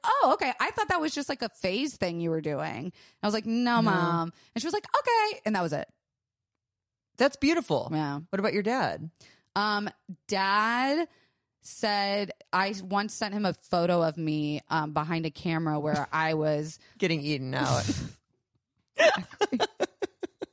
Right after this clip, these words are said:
Speaker 1: Go straight to hell, first in line. I was, it was a tripod, and then my feet, my, I had, like, one foot up like this, and so it was, like, three. And he goes, and I said, "Look at this, I'm a tripod, hee hee." And he was like, "More like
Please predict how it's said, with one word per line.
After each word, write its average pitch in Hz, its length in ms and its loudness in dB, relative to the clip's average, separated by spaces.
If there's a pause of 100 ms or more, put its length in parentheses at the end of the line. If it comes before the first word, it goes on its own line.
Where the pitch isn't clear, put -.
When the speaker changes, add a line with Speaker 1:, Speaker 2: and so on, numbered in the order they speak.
(460)
Speaker 1:
Go 196 240 4
straight 170 320 -4
to 160 80 0
hell, 151 380 -2 (120)
first 453 260 2
in 165 80 -4
line. 147 300 0 (440)
I 214 140 2
was, 220 220 2
it - 100 -6
was 208 100 0
a 190 60 -2
tripod, 175 960 -2 (300)
and 190 140 0
then 180 140 -2
my 175 240 0 (240)
feet, 214 260 -4
my, 185 220 0
I 175 120 -2
had, 185 180 0
like, 170 160 -2
one 175 200 0
foot 175 260 0
up 156 140 -2
like 139 220 -6
this, 131 280 -2
and 156 120 -6
so 160 80 -4
it - 20 -2
was, 151 100 -2
like, 147 140 -4
three. - 520 -6 (320)
And 185 140 2
he 190 120 2
goes, 170 320 2 (300)
and 180 120 0
I 170 80 0
said, 185 200 -2
"Look 220 180 -2
at 247 100 -6
this, 185 300 0
I'm 185 160 0
a 180 80 2
tripod, 180 600 0
hee 202 220 -2
hee." 214 340 -2
And 175 180 0
he 185 80 0
was 170 140 0
like, 170 200 -2
"More 196 280 2
like 196 260 0